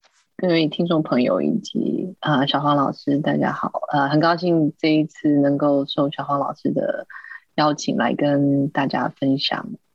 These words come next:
其实我大本身其实是居住在瑞士欧陆的，呃，大概也住了十，包括求学到现在是十多年了。所以在这个过程中，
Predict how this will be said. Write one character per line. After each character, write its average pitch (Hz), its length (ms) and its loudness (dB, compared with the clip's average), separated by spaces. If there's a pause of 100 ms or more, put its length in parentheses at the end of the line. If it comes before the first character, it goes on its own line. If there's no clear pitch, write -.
(360)
其 196 140 0
实 202 60 2
我 180 140 4
大 156 220 2
本 147 260 -2
身 151 460 2
其 - 160 -2
实 143 140 -2
是 147 140 2
居 147 160 2
住 143 160 0
在 143 180 2
瑞 131 240 2
士 - 260 -4
欧 123 200 2
陆 - 260 -2
的， - 420 -2
呃， 139 140 -2
大 143 140 -2
概 143 120 0
也 - 340 -2
住 - 200 -2
了 - 360 -6
十， - 200 -6 (180)
包 143 140 0
括 147 180 0
求 135 220 -2
学 135 140 -2
到 139 140 2
现 139 180 0
在 131 300 0
是 - 220 -4 (320)
十 - 160 -2
多 139 160 2
年 131 200 0
了。 - 200 -8 (540)
所 - 180 -2
以 147 580 4
在 143 280 0
这 143 320 2
个 135 320 2
过 151 240 0
程 135 220 -2
中， 139 440 2